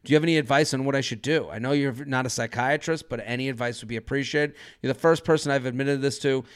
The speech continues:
so even if you don't read this on the podcast, I'm grateful to you. Well, I, I really appreciate the email. I appreciate your trust.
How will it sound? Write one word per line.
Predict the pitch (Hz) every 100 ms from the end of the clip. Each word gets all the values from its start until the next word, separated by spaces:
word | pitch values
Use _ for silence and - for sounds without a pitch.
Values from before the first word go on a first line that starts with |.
| -
so | - 127
even | 143 143 139
if | 127
you |
don't | 123 127
read | 123 117
this | 117
on | 113
the |
podcast, | 120 113 113 113 107
I'm | 104
grateful | 104 107 104 95 90
to |
you. | 85 107
Well, | 160 165
I, | 143 151 151
I | 143
really | 151 175 175
appreciate | - 156 123 143
the | 123 135
email. | 139
I | 135 127
appreciate | 117 120 139 113 123
your | 110
trust. | 104 147 139 -